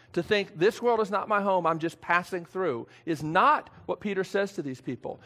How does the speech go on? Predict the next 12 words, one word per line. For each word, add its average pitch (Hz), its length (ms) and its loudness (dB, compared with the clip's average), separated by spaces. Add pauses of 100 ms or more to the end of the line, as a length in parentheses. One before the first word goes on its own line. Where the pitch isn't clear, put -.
(120)
He 208 140 -2
says, 185 400 4
"You're 196 320 0 (260)
elect," 170 800 2 (1500)
he 165 140 -4
says, 196 480 2
"You 185 180 0
are 170 80 2
the 151 140 -2
elect 170 720 0 (320)
exiles, - 1000 -4 (420)
scattered." - 880 2